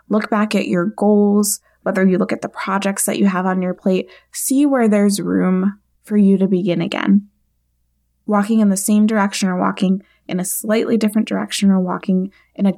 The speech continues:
entirely different direction. See where there's room for you to begin again. Do what you need to, to release any feelings of should or could, and just embrace the new start.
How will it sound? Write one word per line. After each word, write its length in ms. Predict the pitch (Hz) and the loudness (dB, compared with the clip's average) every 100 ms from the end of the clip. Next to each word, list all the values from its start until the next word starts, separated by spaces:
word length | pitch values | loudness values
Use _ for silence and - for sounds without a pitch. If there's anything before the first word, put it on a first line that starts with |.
| - | -2
entirely 1000 | 202 196 - - - 226 220 208 196 202 | 0 0 -2 -8 -2 2 4 4 2 -2
different 540 | 202 202 - 208 220 262 _ _ - | -4 -6 -4 -4 -4 -8 _ _ -4
direction. 680 | 208 - - - - 214 - _ _ _ _ | -2 -2 -4 -4 0 -2 -2 _ _ _ _
See 220 | - - 269 | -8 -2 2
where 160 | 285 | 2
there's 240 | 269 262 220 | 2 0 2
room 260 | 208 208 | 4 4
for 180 | 202 202 | 2 -2
you 160 | 190 185 | -2 -2
to 100 | 185 | -2
begin 320 | 196 202 180 | -2 0 0
again. 480 | 185 190 196 202 202 _ _ _ _ _ _ _ _ _ | -2 -2 0 0 -2 _ _ _ _ _ _ _ _ _
Do 160 | - 233 | -2 0
what 140 | 226 | 0
you 140 | 214 202 | 2 2
need 280 | 202 214 202 | 2 0 0
to, 340 | 220 214 208 | 0 2 0
to 240 | 214 202 190 | -2 -4 -4
release 680 | 190 190 190 196 - - - | -4 -4 -4 -6 -6 -6 -6
any 540 | - 196 190 196 208 202 _ _ | -2 0 2 0 -2 -4 _ _
feelings 760 | - - 214 202 202 196 202 190 | -14 -2 2 2 4 4 2 0
of 540 | 190 180 190 - - | -2 -4 -6 -12 -18
should 540 | - - - 240 233 226 | -16 -8 -2 2 4 4
or 380 | 233 - 185 190 | 2 0 -2 -2
could, 600 | - 233 226 220 214 214 _ _ _ - | -8 -2 0 2 2 -2 _ _ _ 2
and 360 | 202 196 - - _ _ _ _ - | 4 4 2 -6 _ _ _ _ -6
just 260 | 220 214 | -4 0
embrace 480 | 226 208 196 190 185 | 0 2 2 -2 -4
the 180 | - 185 | -4 -4
new 200 | 185 175 | -4 -4
start. 440 | - - - - | -4 -2 -2 -4